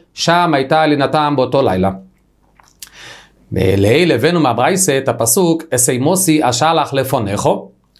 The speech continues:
שהקדוש ברוך הוא הבטיח שהוא יגרש את העם מפני בני ישראל,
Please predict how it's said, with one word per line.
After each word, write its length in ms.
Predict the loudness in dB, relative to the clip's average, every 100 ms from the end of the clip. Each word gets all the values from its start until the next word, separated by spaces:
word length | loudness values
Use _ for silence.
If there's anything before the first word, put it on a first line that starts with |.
| -20 -16
שהקדוש 420 | -4 -2 0 0
ברוך 300 | 2 2 2
הוא 140 | 2 2
הבטיח 580 | 2 2 2 2 2 0
שהוא 160 | 0
יגרש 440 | 2 2 2 0 -2
את 120 | 0
העם 220 | 0 0
מפני 280 | 0 0 0
בני 160 | 0
ישראל, 560 | 0 0 0 2 2 -2